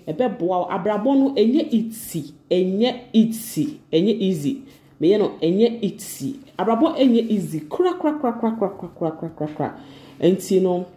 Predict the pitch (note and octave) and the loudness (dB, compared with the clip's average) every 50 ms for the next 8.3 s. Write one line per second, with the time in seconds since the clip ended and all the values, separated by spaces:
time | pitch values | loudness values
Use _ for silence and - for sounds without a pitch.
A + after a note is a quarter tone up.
0 | - _ - - _ _ _ _ _ _ _ _ _ _ _ _ _ - - - | -20 _ -20 -20 _ _ _ _ _ _ _ _ _ _ _ _ _ -20 -20 -20
1 | - - - - - - - - - - - - - - - - - - - - | -20 -20 -20 -20 -20 -20 -20 -20 -20 -20 -20 -20 -20 -20 -20 -20 -20 -20 -20 -20
2 | - - - - - - - - - - - - - - - - - - - - | -20 -20 -20 -20 -20 -20 -20 -20 -20 -20 -20 -20 -20 -20 -20 -20 -20 -20 -20 -20
3 | - - - - E3+ F#3+ F#3+ G3 B3 B3+ B3+ B3 B3 C4 B3+ - F#3 F#3+ G3+ G#3+ | -14 -8 -4 0 2 2 4 4 4 2 2 0 -2 -4 -4 -2 0 0 2 2
4 | A3+ B3+ C4 C4+ C4+ C4 - - A3+ A3+ A3+ - A3+ - F3 E3 - - - C4+ | 2 2 2 0 -2 -4 -4 0 4 4 4 4 2 -2 -4 -6 -4 -2 0 0
5 | C4 C4 - B3+ A#3+ A3+ A#3 - - A3+ A3+ A3+ - G#3+ G3+ G#3 - G3+ G3 - | 0 -2 -2 -2 -2 -2 -2 -2 -2 -2 -2 -2 -2 -4 -4 -2 -4 -4 -4 -4
6 | - F3 E3+ F3 F3+ - - - - - - D#4 D#4 - - - - F#4 D#4 B3+ | -4 -4 -2 -4 -4 -2 -2 -2 0 2 2 2 2 0 0 4 6 6 6 6
7 | G#3+ - - B3 B3+ B3+ B3+ - - - _ _ - - B3 A3+ A3+ - - - | 4 2 2 2 0 0 -2 -8 -16 -20 _ _ -6 -4 -2 -2 -2 -4 -10 -6
8 | - - E3+ - - | -2 0 0 0 -2